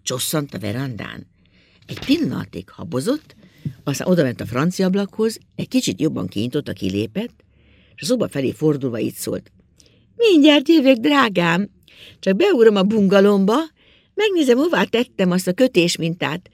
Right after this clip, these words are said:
pedig biztos voltam, hogy magammal hoztam, ugye nem lesz semmi baj, amíg vissza nem jövök.” Aztán megint kifelé fordulva rábólintott. „Alszik szegényke, nagyon helyes.”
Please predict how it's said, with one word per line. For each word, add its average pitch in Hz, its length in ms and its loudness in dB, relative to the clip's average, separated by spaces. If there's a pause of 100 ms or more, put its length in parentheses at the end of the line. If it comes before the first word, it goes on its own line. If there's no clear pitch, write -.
(240)
pedig 226 280 0
biztos 320 420 6
voltam, 254 400 4
hogy 247 140 4
magammal 240 460 2
hoztam, 240 440 4 (280)
ugye 247 240 6
nem 247 240 6
lesz 247 220 4
semmi 240 320 2
baj, 240 160 8
amíg 233 220 4
vissza 240 360 4
nem 220 160 2
jövök.” 214 400 6 (880)
Aztán 147 320 -4
megint 220 260 -2
kifelé 117 360 -6
fordulva 135 460 -2
rábólintott. 92 960 -8 (840)
„Alszik 180 580 2
szegényke, 131 840 0
nagyon 214 600 4
helyes.” 151 800 0